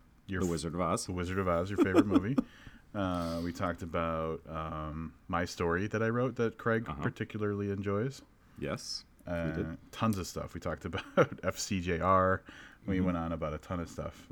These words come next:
Speaker 1: Lots and lots of really good conversation happened.
Speaker 2: How awesome would that video have been if you would have sent it in?
Speaker 1: <sighs>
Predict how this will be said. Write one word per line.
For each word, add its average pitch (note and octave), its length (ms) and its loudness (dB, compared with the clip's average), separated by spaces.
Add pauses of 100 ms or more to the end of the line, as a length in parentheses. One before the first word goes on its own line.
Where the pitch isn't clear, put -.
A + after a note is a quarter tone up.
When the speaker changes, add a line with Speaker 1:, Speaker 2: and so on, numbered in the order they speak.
Speaker 1:
Lots F2+ 320 2
and F2+ 80 0
lots E2+ 220 -2
of D#2+ 100 -8
really F2 240 -2
good D#2+ 160 -4
conversation E2 600 -4
happened. F2 360 -6 (460)
Speaker 2:
How F#2+ 180 4
awesome F#2 300 4
would E2 140 0
that E2 120 2
video D#2+ 240 0
have D2 100 -4
been D2+ 120 -4
if D2 160 -6
you D2 80 -4
would D2 80 -2
have C2+ 80 -6
sent C2+ 200 -6
it B1+ 80 -8
in? C2 200 -8
Speaker 1:
<sighs> - 60 -10